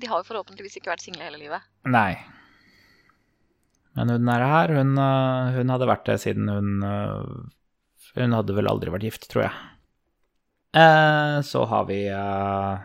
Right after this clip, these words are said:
Speaker 2: en, eh, spanjol, og, som heter Francisco Nunez Olivera. Han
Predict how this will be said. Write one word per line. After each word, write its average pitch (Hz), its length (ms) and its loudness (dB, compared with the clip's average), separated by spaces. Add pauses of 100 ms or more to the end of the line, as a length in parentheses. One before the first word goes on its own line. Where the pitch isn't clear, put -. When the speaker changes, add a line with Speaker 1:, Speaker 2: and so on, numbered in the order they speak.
(340)
Speaker 2:
en, 107 180 -2 (100)
eh, 101 220 -4
spanjol, 202 640 0 (160)
og, 113 540 2
som 117 180 -4
heter 110 260 -2
Francisco 107 800 -4
Nunez 107 340 -4 (100)
Olivera. 104 440 2 (440)
Han 110 440 -4